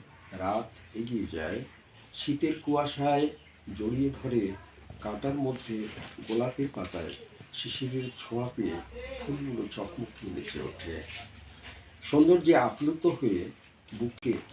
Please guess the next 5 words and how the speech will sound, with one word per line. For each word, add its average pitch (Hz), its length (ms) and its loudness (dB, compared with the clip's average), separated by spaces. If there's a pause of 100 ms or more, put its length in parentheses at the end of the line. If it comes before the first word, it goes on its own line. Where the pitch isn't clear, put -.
(180)
অনামি 135 360 2 (100)
শিহরণ 92 440 -6 (120)
জাগে, 85 320 -6 (800)
ঠোঁটের 120 440 -4
কোণে 85 260 0